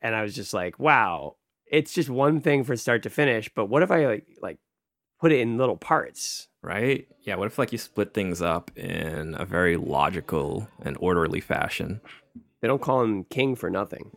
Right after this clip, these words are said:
Speaker 2: Oh, go off.
Speaker 1: Anyway, so Fortnite, they're calling this Fortnite Chapter two. I was just looking at, uh, 'cause I hadn't actually checked out the, some of the, the actual, like, features in it. It really is just an update as far as I could tell.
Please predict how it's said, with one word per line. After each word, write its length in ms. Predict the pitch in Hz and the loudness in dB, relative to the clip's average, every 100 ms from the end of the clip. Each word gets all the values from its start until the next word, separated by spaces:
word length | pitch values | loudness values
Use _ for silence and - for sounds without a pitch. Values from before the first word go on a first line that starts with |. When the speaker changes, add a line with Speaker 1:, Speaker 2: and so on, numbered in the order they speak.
| - | -6
Speaker 2:
Oh, 460 | - 87 73 67 110 | -2 0 0 -4 -4
go 140 | 82 | -2
off. 300 | 85 101 - - _ | -2 -2 -8 -20 _
Speaker 1:
Anyway, 280 | 165 185 147 | 6 8 8
so 320 | 143 160 151 | 6 6 6
Fortnite, 580 | 143 - 190 170 156 143 - - | 6 4 4 6 6 4 0 0
they're 100 | 147 | 4
calling 260 | 175 202 | 6 8
this 100 | 185 - | 6 6
Fortnite 300 | 160 151 131 | 4 6 6
Chapter 300 | 143 131 120 | 4 2 -2
two. 380 | 131 127 127 - _ _ - | 0 0 0 -6 _ _ 2
I 60 | |
was 100 | 127 | 2
just 140 | 135 127 | 2 -2
looking 320 | 127 117 120 | -2 0 2
at, 220 | 113 107 - | 2 2 -2
uh, 120 | 107 | -4
'cause 140 | 110 131 | -2 4
I 60 | |
hadn't 160 | 170 156 | 6 6
actually 260 | 123 127 | 4 -2
checked 240 | 117 123 - | -2 -2 0
out 240 | 104 107 - | 0 0 -4
the, 340 | - 101 85 - | -4 -2 -2 -6
some 180 | - 95 | -6 -6
of 80 | |
the, 280 | 92 80 78 - _ - - _ _ _ - | -4 -4 -6 -10 _ -20 -20 _ _ _ -4
the 140 | 127 | 2
actual, 400 | 107 - 101 85 | 2 0 -2 -2
like, 260 | 85 69 - _ _ | -2 -4 -6 _ _
features 380 | - 120 143 135 | -8 -2 0 4
in 100 | 156 | 6
it. 120 | 151 | 4
It 180 | - 156 | 2 -2
really 300 | 175 240 285 | 2 4 4
is 100 | 160 | 4
just 180 | 160 156 | 0 -4
an 120 | 87 - | -4 -2
update 440 | - - 71 69 | -4 -4 -10 -10
as 100 | - | -10
far 160 | - 78 | -4 -4
as 140 | 85 | -4
I 80 | 78 | -8
could 140 | - 76 | -10 -8
tell. 320 | 80 62 | -6 -6